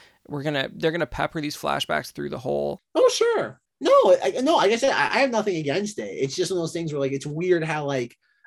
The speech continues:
Speaker 2: occasionally Star Wars will decide to, like,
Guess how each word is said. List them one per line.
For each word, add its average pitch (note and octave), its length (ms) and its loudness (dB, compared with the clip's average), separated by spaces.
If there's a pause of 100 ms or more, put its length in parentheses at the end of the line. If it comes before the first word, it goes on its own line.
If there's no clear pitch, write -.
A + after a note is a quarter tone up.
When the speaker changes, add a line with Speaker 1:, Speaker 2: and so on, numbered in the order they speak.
Speaker 2:
occasionally D#3+ 600 0
Star D3 360 0
Wars C#3 240 2
will C3+ 60 -2
decide B2 480 -4
to, - 80 -8
like, A2+ 260 -8